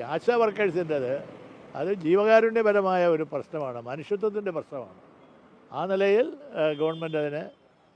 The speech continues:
ആ, പരിഗണിക്കണം, പരിശോധിക്കണം. വരും ദിവസങ്ങളിൽ ഒന്നോ രണ്ടോ ദിവസത്തിനകം ആ സമരം ഒത്തുതീർപ്പെത്തിക്കണം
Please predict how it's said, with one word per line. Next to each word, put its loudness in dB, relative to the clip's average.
ആ, -10
പരിഗണിക്കണം, -2
പരിശോധിക്കണം. 0
വരും 0
ദിവസങ്ങളിൽ 0
ഒന്നോ -4
രണ്ടോ 2
ദിവസത്തിനകം 0
ആ -2
സമരം -4
ഒത്തുതീർപ്പെത്തിക്കണം -6